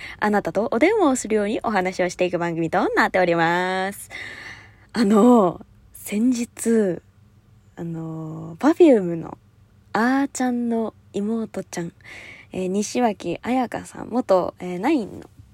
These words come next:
えー、メンバーの西脇彩香さんがですね、無事、結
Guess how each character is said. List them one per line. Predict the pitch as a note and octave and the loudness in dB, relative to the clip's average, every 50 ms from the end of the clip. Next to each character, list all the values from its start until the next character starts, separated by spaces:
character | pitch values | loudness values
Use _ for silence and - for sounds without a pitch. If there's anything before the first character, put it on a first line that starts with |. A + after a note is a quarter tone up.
| _ - | _ -10
え | F3 F3 E3+ E3+ E3 E3 | -8 -6 -6 -6 -6 -6
ー、 | E3 | -2
メ | F#3 F#3+ F#3+ | -2 0 0
ン | G3+ G3 | 2 2
バ | G3 F#3+ | 0 0
ー | |
の | F#3 F#3 F3+ F3+ - - - - - - - - _ | 0 -2 -6 -8 -10 -16 -18 -18 -18 -18 -20 -14 _
西 | F#3+ G3 G3 - - G#3 | -8 -8 -8 -6 -4 -2
脇 | G3 F3+ F3+ - - - - - - - - _ | -2 -2 -4 -4 -8 -8 -8 -8 -8 -14 -20 _
彩 | _ - C#4 D#4+ C#4+ | _ 0 2 2 2
香 | - F#3+ | 0 -2
さ | F#3 F#3+ | -4 -4
ん | F3+ | -4
が | F3 | -4
で | E3+ - F3+ | -6 -8 -8
す | - - | -6 -2
ね、 | G3 G#3 G#3+ A3 G#3+ G#3 G3+ | 2 6 6 8 6 6 4
無 | F#3+ G#3+ A3 | 4 2 4
事、 | G3+ A3+ - - - - - - - - - - - - _ | 4 2 0 0 -4 -4 -4 -4 -4 -4 -6 -8 -10 -14 _
結 | - - B3+ C#4+ B3+ - | 0 8 8 8 8 8